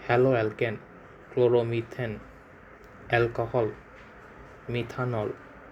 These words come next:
অ্যামিন, ইথানঅ্যামিন। অ্যালডিহাইড,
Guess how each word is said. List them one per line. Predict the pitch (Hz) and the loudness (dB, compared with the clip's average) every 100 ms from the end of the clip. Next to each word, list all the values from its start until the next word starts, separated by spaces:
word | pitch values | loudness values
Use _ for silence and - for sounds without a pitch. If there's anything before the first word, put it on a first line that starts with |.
| - - 117 | -20 -6 0
অ্যামিন, | 117 117 123 110 - - - - - - - - - - 123 | 2 2 -2 -6 -10 -18 -20 -20 -20 -20 -20 -20 -20 -2 0
ইথানঅ্যামিন। | 120 - 135 131 127 120 123 113 104 - - - - - - - - - - - - | 0 0 0 2 0 0 -2 -4 -8 -14 -20 -20 -20 -20 -18 -18 -18 -20 -20 -10 0
অ্যালডিহাইড, | 120 117 113 120 117 110 | 2 4 2 2 2 0